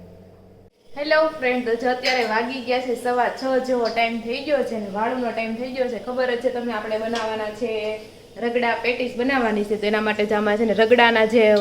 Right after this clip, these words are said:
વટાણા હતા ને એને બાફવા માટે મૂકી દીધા છે અને આમાં બટેકા બાફવા માટે મૂકી દીધા છે. અને આપણે બનાવવાનો છે ચેવડો હતો એને, તેના માટે તેલ અહીં મૂકી દીધું છે. અને આ બાજુ જો ચેવડાનો સામાન મમ્મી લેતા આવ્યા છે, મકાઈ અને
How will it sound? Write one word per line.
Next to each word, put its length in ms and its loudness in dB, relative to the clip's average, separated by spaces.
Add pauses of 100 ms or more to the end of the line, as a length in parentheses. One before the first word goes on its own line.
(240)
વટાણા 320 4
હતા 180 4
ને 120 6
એને 120 6
બાફવા 300 4
માટે 200 4
મૂકી 240 2
દીધા 300 6
છે 200 8 (420)
અને 100 2
આમાં 180 4
બટેકા 360 6
બાફવા 300 2
માટે 240 -2
મૂકી 260 -2
દીધા 280 -2
છે. 160 -8 (480)
અને 140 0
આપણે 260 6
બનાવવાનો 460 6
છે 100 8
ચેવડો 480 8
હતો 160 6
એને, 160 4
તેના 220 2
માટે 280 4
તેલ 260 6
અહીં 160 6
મૂકી 260 4
દીધું 300 2
છે. 160 6 (920)
અને 140 -4
આ 40 0
બાજુ 260 2
જો 240 2 (460)
ચેવડાનો 300 6
સામાન 340 4
મમ્મી 220 4
લેતા 240 6
આવ્યા 240 6
છે, 260 0 (240)
મકાઈ 360 4
અને 260 2